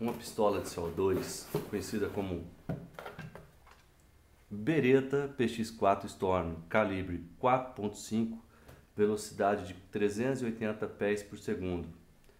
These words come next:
Ela é blowback, toda vez que você atira, vai pra trás.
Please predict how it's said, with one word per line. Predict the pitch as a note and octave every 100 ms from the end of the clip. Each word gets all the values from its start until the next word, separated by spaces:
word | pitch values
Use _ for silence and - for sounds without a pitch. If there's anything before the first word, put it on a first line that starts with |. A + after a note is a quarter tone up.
| - - - - - _ _ -
Ela | A2+ G#2+ G2
é | F2
blowback, | G#2 D3 G#2 G2 G#2 B2+ - -
toda | D#2 C#3
vez | A2+
que | A2+
você | G#2 -
atira, | G2+ - A2+ B2+ C#3 - - - - - _
vai | - A2+
pra | F2+ -
trás. | - A2 E2 - -